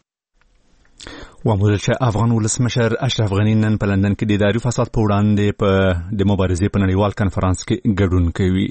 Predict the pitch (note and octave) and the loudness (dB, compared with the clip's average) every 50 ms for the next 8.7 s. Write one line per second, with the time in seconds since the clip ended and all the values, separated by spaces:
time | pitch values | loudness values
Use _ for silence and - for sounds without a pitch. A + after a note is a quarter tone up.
0 | - G2+ F#2 F2+ E2 G2 G2+ G#2 - - G#2+ F#2 - G#2+ G#2 F#2 - - - A2 | -4 -4 -2 0 0 0 0 0 0 -2 -2 -2 0 -2 -2 -2 -2 -4 -2 0
1 | G2+ F#2+ F2+ - - - G2 F2+ F2 D#2+ F#2+ F#2 F2+ F#2 F#2 E2+ E2+ F#2 F#2 F2+ | 0 0 0 -2 -2 -2 0 0 0 2 2 2 2 2 2 2 2 2 2 2
2 | F2+ F2 F2 F2 - _ - - - - - - - - - - - - - - | 2 0 0 -4 -8 _ -20 -20 -20 -20 -20 -20 -20 -20 -20 -20 -20 -20 -20 -20
3 | - - A2 A2 - - G#2+ G#2+ G#2 - A#2 G2+ G2+ G#2 F#2+ G#2 G2+ G2+ F#2 G2+ | -8 -6 -6 -4 -2 -2 -2 -2 -2 -2 -2 -2 -2 -2 -2 -2 -2 0 0 0
4 | G2 G2 - - - G#2+ G2+ F#2+ F#2 F2 F2+ E2+ F2 E2+ F#2 F#2+ F#2 A2+ A#2 A#2 | -2 -2 -4 -4 -4 -4 -2 -2 -2 -2 -2 -2 0 0 0 0 0 0 -2 -2
5 | G#2+ - - A2+ G#2 G#2 G2 G#2+ A#2+ G#2+ G2 - G2+ F#2+ F#2 - - G2 F#2+ G2+ | -4 -4 -4 -4 -2 -2 0 0 -2 -2 -2 -2 -2 -4 -2 -2 -2 -2 -2 0
6 | G#2+ F#2+ F#2+ F#2 F2+ D#2 F#2+ F2+ F#2 F#2 F2+ D2+ E2+ G2 G#2 G#2+ A2 G#2+ - - | 0 0 0 0 0 0 0 0 0 0 0 0 0 0 0 0 0 0 0 0
7 | G#2 F#2+ F#2+ F#2 - - F2+ E2+ F#2+ F#2 F2+ D#2+ D#2+ F2+ F2 F2+ F2 F#2 G#2+ A2 | 0 0 0 -2 -2 -2 -2 -2 0 0 0 -2 0 0 0 0 0 0 -2 0
8 | G2 G#2+ G2+ G2+ G#2 G2+ - - - G#2+ - - G#2+ G#2 | 0 0 0 0 -2 -2 -2 -4 -6 -6 -2 0 0 2